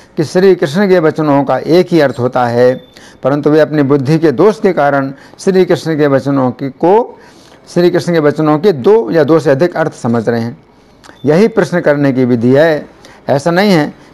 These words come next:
कि अर्जुन श्री कृष्ण की निंदा करें कि "हे कृष्ण, ये आपका ही दोष है कि आपके वचन स्पष्ट नहीं हैं।"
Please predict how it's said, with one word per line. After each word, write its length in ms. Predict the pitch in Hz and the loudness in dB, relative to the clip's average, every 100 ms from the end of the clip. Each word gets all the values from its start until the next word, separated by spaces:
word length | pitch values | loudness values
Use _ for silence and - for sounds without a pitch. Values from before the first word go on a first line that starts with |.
| - | -2
कि 60 | |
अर्जुन 260 | 151 185 190 | 0 0 -2
श्री 320 | - 165 170 | 0 2 2
कृष्ण 280 | 147 131 170 | 0 -2 0
की 100 | 170 | 0
निंदा 300 | 156 165 156 | 0 0 0
करें 340 | 147 165 185 - - - - _ _ - - - - - - - - - | 0 -2 -6 -12 -20 -20 -20 _ _ -20 -20 -20 -20 -20 -20 -20 -10 -2
कि 80 | 156 | 2
"हे 180 | 165 | 2
कृष्ण, 480 | 190 165 147 208 131 - - - 151 | 0 -2 0 0 0 -4 -18 -6 0
ये 80 | |
आपका 300 | 165 156 - | 2 0 -2
ही 140 | 160 180 | -2 0
दोष 280 | 160 165 147 | 2 0 -2
है 200 | 139 208 - - - - | -6 -8 -20 -20 -20 -8
कि 100 | - | -2
आपके 280 | 156 160 170 | 0 0 0
वचन 320 | 156 165 160 | 0 0 -4
स्पष्ट 360 | 143 - 156 - | -4 -4 -4 -2
नहीं 200 | 143 143 | -2 -2
हैं।" 140 | 147 | -6